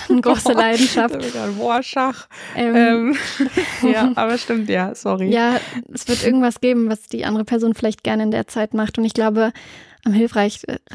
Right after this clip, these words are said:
Speaker 1: hilfreichsten <laughs> ist es einfach, wenn man ehrlich drüber spricht von Anfang an und nicht irgendwie Erwartungen hat, weil ich glaube, das, oder sich verstellt, weil das sind beides Sachen, die auf kurz oder lang immer schwierig sind.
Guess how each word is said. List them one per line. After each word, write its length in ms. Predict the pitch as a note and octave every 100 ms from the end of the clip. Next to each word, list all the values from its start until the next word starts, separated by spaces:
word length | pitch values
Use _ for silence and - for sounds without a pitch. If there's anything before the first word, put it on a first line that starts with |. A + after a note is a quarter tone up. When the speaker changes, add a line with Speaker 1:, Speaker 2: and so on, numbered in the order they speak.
| A#3+
Speaker 1:
hilfreichsten 1200 | - A#3+ C#4 - - G#3+ C4 - - B3 C#4+ D#4+ -
<laughs> 160 | - C4
ist 100 | A#3
es 120 | A#3+
einfach, 340 | - A3+ A#3 -
wenn 100 | A#3
man 100 | A3+
ehrlich 260 | A#3+ A#3+
drüber 240 | - A#3 A3
spricht 380 | - B3 A#3
von 100 | -
Anfang 380 | - A3+ - A#3+
an 180 | A3 A3+
und 140 | A3
nicht 200 | A#3 A3+ - - - - - - -
irgendwie 320 | - B3 A#3+ A#3
Erwartungen 680 | A3 G#3 G#3 G#3+ A3+ G#3+ G#3+
hat, 180 | A3
weil 100 | A3+
ich 120 | G#3 -
glaube, 240 | A3+ G#3+
das, 280 | G#3 - -
oder 180 | G#3+ G#3+
sich 160 | G#3+
verstellt, 560 | - G3+ - G#3+ A3 -
weil 80 | A3
das 160 | A3
sind 200 | - A3+
beides 360 | - A3 G#3+ -
Sachen, 340 | A#3 G#3 A#3
die 240 | A3+ A3 A3+ - - -
auf 160 | A#3+ -
kurz 240 | C4 A#3+
oder 160 | A#3+ A3
lang 240 | A3 A3
immer 240 | - G#3+
schwierig 480 | G#3+ - B3 B3 A3+
sind. 400 | - B3+ B3 A3+